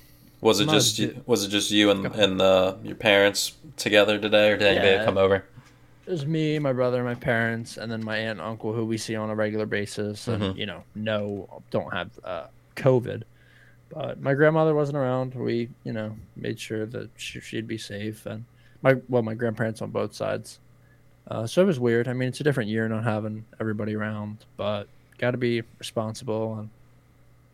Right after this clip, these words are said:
Speaker 2: I'm just hoping Christmas is better, you know?
Speaker 1: Yeah, you gotta do what you can. Um, hopefully by then something will be out. I don't think we'll see any vaccine until the, the new year, so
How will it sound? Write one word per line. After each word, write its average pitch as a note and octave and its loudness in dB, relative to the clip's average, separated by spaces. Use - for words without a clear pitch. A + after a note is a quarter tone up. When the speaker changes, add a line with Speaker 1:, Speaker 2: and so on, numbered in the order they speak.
Speaker 2:
I'm C#3 -6
just B2+ -6
hoping A#2 -6
Christmas A2+ -8
is - -16
better, A#2 -2
you A2+ -6
know? A#2 -8
Speaker 1:
Yeah, G#2+ 0
you G2+ -2
gotta G#2 2
do G2+ 0
what G2+ 0
you F#2+ -8
can. G2 -4
Um, G2 -4
hopefully G#2 6
by G2+ 4
then G2 4
something G2 -2
will G2 -6
be G2 0
out. G2+ 4
I G#2 -2
don't G2 -2
think G2 -6
we'll G2+ -4
see G2 -2
any G2 -4
vaccine G2 -2
until G2 0
the, G2 -6
the G#2+ -8
new G2+ -2
year, G2 0
so G2 -2